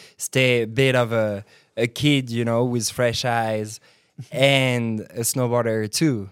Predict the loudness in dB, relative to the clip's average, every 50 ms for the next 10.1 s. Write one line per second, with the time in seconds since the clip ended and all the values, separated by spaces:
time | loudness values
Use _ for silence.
0 | _ -12 -8 -6 -4 -4 -4 -4 -4 -4 -2 -2 -4 -4 -6 -6 -6 -4 -4 -6
1 | -8 -10 -10 -8 -8 -6 -6 -6 -8 -8 -10 -12 -14 -16 -20 -20 -16 _ -10 -8
2 | -6 -4 0 0 0 0 2 0 0 0 0 -2 -4 -4 -4 -4 -2 -2 -2 0
3 | 0 -2 -4 -4 -6 -6 -8 -10 -8 -4 -2 0 0 0 0 -2 -4 -6 -6 -8
4 | -6 -4 -2 -4 -4 -4 -6 -8 -6 -6 -6 -4 -6 -6 -8 -12 _ -20 -20 -20
5 | -20 _ -2 0 0 0 0 -4 -8 -6 -6 -6 -6 -8 -12 _ _ _ _ -4
6 | -2 0 0 2 0 0 0 2 0 0 0 -2 -4 -4 -2 0 0 2 2 0
7 | 0 0 0 0 0 0 0 -2 -2 -2 -2 -2 -2 -2 -2 -2 -2 -2 -2 -2
8 | -2 -2 -2 -2 -2 -2 -2 -2 -4 -4 -4 -4 -4 -4 -2 -2 -2 -2 -4 -6
9 | -8 -8 -8 -4 -4 -4 -4 -2 -2 -2 -2 -2 -4 -6 -6 -4 -2 -2 -2 -2
10 | -2 -4